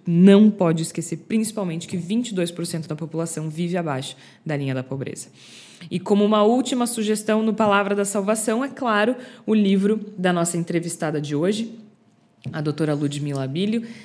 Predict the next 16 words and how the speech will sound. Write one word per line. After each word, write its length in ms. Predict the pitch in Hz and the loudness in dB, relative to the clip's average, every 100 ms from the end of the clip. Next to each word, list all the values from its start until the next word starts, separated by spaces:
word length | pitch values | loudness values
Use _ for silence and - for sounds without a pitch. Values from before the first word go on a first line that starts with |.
| - - | -18 -6
ela 220 | 170 170 | -2 -2
que 100 | 170 | -4
escreveu 440 | - 180 170 175 | -4 -2 0 0
o 40 | 196 | 2
livro 280 | 170 165 | 2 0
Sem 280 | 180 - 254 | -2 0 2
Maquiagem, 640 | 262 240 202 156 151 160 - | 2 0 -2 -2 -2 -6 -8
o 60 | 170 | -10
trabalho 440 | 180 170 160 170 | -6 -4 -2 -2
de 240 | 165 165 170 | -2 -4 -2
um 140 | 185 196 | 0 2
milhão 420 | 202 180 156 151 | 2 2 0 -2
de 140 | 151 | -4
revendedoras 720 | 151 156 160 151 139 143 139 139 | -4 -4 -4 -6 -4 -4 -6 -8
de 100 | 139 | -10
cosméticos, 720 | 156 151 135 127 - 135 | -10 -8 -8 -10 -12 -14